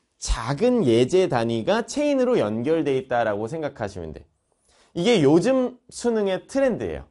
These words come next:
요즘 평가원의 트렌드다. 눈으로 찡 보고 있으면 뭐 적당히 아이디어 가지고 푸는 게 아니라 여러 단계로 구성이 돼 있죠?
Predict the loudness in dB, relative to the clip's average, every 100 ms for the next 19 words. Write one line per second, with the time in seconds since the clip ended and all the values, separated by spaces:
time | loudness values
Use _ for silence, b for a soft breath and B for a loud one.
0 | _ _ -2 0 0 -2 -4 -2 -4 -4
1 | -6 -8 -10 -14 _ _ _ _ _ _
2 | -2 2 2 0 -2 -2 0 0 0 0
3 | -2 0 0 2 2 2 -2 0 0 2
4 | 2 2 -2 -4 -6 -4 -4 -4 -4 -8
5 | -12 b b b -6 -4 0 2 2 0
6 | -2 -2 0 4 4 4 0 0 -2 0
7 | 0 0 -4